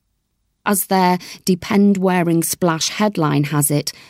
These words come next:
"Starmer accused of piling pressure on police." I like the idea that you can pressurise the police. Can someone let me know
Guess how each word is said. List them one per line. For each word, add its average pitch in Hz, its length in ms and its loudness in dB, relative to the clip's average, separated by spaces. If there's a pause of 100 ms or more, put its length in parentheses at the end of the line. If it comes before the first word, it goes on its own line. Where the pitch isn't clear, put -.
"Starmer 233 720 0
accused 196 600 0
of - 180 -6
piling 143 400 0
pressure 208 540 -4
on 156 240 0
police." 151 460 -4 (300)
I 254 60 2
like 370 280 2
the 294 120 4
idea 262 380 4
that 180 180 -2
you 190 140 0
can 190 240 2 (240)
pressurise 131 840 -2
the - 80 -10
police. 131 560 -4 (160)
Can 285 140 2
someone 370 260 2
let 349 100 0
me 294 140 4
know 285 220 4